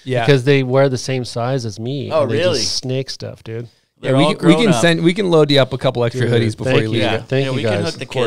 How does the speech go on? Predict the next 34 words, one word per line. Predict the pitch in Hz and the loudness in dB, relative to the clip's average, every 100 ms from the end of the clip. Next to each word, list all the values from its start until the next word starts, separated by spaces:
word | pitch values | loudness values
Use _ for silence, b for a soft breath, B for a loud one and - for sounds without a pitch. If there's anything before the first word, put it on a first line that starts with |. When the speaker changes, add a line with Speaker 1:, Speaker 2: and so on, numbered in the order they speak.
| 104 | -2
Speaker 3:
kids | |
up. | 113 110 - | -4 -6 -4
Speaker 1:
We'll, | 127 139 | -2 -2
we'll | 151 147 | 0 0
do | 147 160 | 4 4
a | |
little | 160 139 | 4 4
shopping | - 135 120 123 | 2 0 0 -2
spree | 117 - 123 120 | -6 -4 -2 -2
in | 113 | -2
the, | 110 107 | -4 -4
in | 107 | -4
Speaker 2:
Thank | 135 | 0
Speaker 1:
the | 123 | 2
Speaker 2:
you, | 113 | 2
Speaker 1:
warehouse. | 113 110 110 110 - | 0 -2 -4 -6 -12
Speaker 2:
guys. | _ b b | _ b b
That's | 131 120 | -10 -10
Speaker 1:
Uh, | - 123 123 | -6 -4 -4
Speaker 2:
epic. | 123 | -6
Speaker 1:
again, | 139 147 165 | -6 -2 -2
if | 143 | 0
you're | 151 | -2
interested | 160 147 143 | 0 -2 -2
in | 135 | -2
getting | 127 117 | -2 -2
a | |
hoodie, | 117 127 147 | -2 -4 -6
bombhole | - 117 120 120 | -6 -4 -2 -2
dot | 117 113 | -2 -4
com. | 113 120 131 | -4 -4 -4
We | 117 | -6
got, | 113 107 107 | -6 -6 -6
uh, | 104 113 | -6 -10